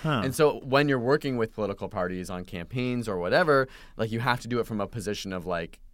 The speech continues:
Speaker 2: especially if you want, you have, like, journalistic integrity,
Speaker 1: Yeah.
Speaker 2: to make sure that it can never be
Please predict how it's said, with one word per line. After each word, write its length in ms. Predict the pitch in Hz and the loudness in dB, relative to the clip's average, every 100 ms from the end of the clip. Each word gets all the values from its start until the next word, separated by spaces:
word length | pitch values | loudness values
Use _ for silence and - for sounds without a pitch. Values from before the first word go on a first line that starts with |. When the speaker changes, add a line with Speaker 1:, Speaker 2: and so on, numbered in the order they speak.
| - - | -18 -6
Speaker 2:
especially 440 | 135 - 143 131 | -6 2 2 2
if 40 | 113 | -2
you 120 | 110 | -2
want, 180 | 104 - | -2 -4
you 140 | 101 | -6
have, 180 | 92 95 | -4 -4
like, 120 | 92 | -4
journalistic 460 | 92 95 90 - 90 | -6 -6 -6 -10 -12
integrity, 460 | 87 92 85 80 78 | -8 -6 -6 -6 -2
Speaker 1:
Yeah. 320 | 120 123 104 | 0 2 2
Speaker 2:
to 80 | 92 | 2
make 320 | 127 131 127 | 2 2 2
sure 180 | - 131 | 2 0
that 200 | 120 113 | 4 2
it 120 | 120 | 2
can 200 | 131 110 | -2 -2
never 200 | 107 104 | 0 0
be 220 | 110 104 | 0 -2